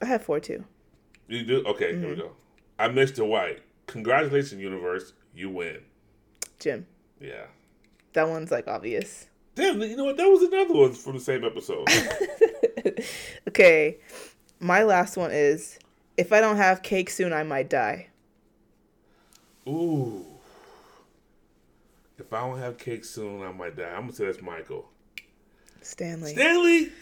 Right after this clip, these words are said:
Speaker 2: Oh,
Speaker 1: Stanley
Speaker 2: damn.
Speaker 1: Ginelli.
Speaker 2: I, I should have known it was Stanley, but I kept saying to myself, "Ooh, was that Stanley?"
Speaker 1: It was the episode where, uh, Jim and, uh, Dwight were the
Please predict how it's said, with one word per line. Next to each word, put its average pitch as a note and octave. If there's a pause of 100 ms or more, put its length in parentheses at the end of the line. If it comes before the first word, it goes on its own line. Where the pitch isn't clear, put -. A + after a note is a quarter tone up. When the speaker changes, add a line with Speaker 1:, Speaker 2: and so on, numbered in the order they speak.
(160)
Speaker 2:
Oh, C#4
Speaker 1:
Stanley F3
Speaker 2:
damn. E3
Speaker 1:
Ginelli. C#3
Speaker 2:
I, D4
I D4
should D4+
have A#3
known C4+
it A#3+
was G#3
Stanley, A#3 (320)
but G#3+
I A3+
kept A3+
saying A3+
to G#3
myself, E3+
"Ooh, F#3
was E3
that C#4
Stanley?" C4 (120)
Speaker 1:
It F#3+
was F#3+
the G3
episode F#3+
where, D#3
uh, C#3 (580)
Jim E3
and, C#3+ (200)
uh, - (280)
Dwight D#3
were E3
the C#3